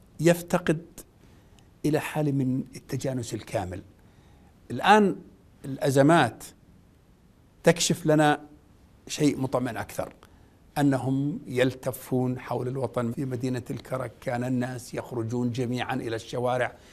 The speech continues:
خلف رجال الأمن ورجال الدرك ويدافعون عن بلدهم ويحملون سلاحهم. كانت ليلة، يعني، من،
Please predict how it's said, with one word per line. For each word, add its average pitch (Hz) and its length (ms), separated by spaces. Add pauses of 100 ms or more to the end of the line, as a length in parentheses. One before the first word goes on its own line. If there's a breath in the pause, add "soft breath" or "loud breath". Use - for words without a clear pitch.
(120)
خلف 117 320
رجال 123 280
الأمن 123 340
ورجال 120 340
الدرك 123 460 (360 loud breath)
ويدافعون 127 640
عن 113 140
بلدهم 104 440 (640)
ويحملون 160 360
سلاحهم. 147 600 (440)
كانت 180 340
ليلة، 165 280
يعني، 143 340
من، 127 220